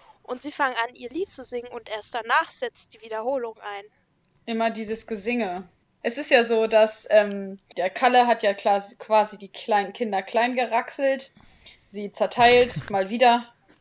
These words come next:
Speaker 2: schon wieder. Und die haben dann quasi die Gefahren des Fährmanns und diesen komischen, crazy Kohlenjuke hinter sich gelassen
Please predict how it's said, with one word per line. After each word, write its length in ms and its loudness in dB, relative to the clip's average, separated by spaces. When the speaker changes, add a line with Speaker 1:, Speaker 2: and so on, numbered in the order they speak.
Speaker 2:
schon 280 -6
wieder. 340 6
Und 420 -6
die 300 -6
haben 280 -4
dann 320 0
quasi 360 0
die 140 -14
Gefahren 800 2
des 180 -8
Fährmanns 720 2
und 520 -10
diesen 300 -14
komischen, 560 -6
crazy 800 -4
Kohlenjuke 720 -2
hinter 320 -2
sich 240 -12
gelassen 520 -6